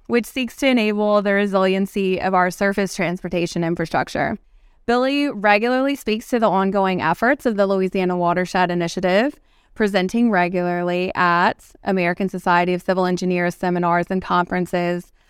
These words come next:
along with providing detailed project progress updates to local stakeholder groups and the public.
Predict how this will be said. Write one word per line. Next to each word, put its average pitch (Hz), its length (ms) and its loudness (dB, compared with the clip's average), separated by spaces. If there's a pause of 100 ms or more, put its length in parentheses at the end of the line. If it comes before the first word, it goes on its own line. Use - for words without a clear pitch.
(140)
along 214 220 4
with 247 140 -2
providing 202 500 2
detailed 185 500 0
project 180 460 0
progress 190 440 2
updates 180 520 0
to 214 140 -6
local 208 280 0
stakeholder 196 540 -2
groups 208 420 0 (400)
and 175 200 0
the 170 60 -4
public. - 500 -4